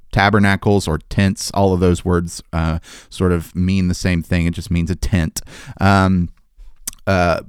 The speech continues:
living in these, uh, places kind of reminded them of that time period where they were wandering, uh, uh, following Moses and Aaron as they were getting to Mount Sinai. Um, and it's to remind them that they are n-,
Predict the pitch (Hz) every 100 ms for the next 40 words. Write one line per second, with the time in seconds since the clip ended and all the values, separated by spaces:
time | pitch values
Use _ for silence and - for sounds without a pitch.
0 | - 104 120 135 135 120 113 110 107 98
1 | - - 87 82 - - 123 - 98 -
2 | 98 90 90 92 104 113 107 92 95 -
3 | 90 87 90 80 - 90 90 87 85 80
4 | 78 78 85 85 85 85 80 80 - -
5 | - 82 98 107 98 98 95 95 90 _
6 | 90 85 82 82 78 - - - 87 82
7 | - 98 101 98 95 92 90 92 - 82
8 | 90 92 92 92 87 - 82 85 87 82
9 | 80 87 85 85 85 - - 82 82 78
10 | 78 - 107 110 92 71 73 - - -
11 | - 87 90 92 - 107 104 113 135 127
12 | 101 95 - 104 104 98 98 98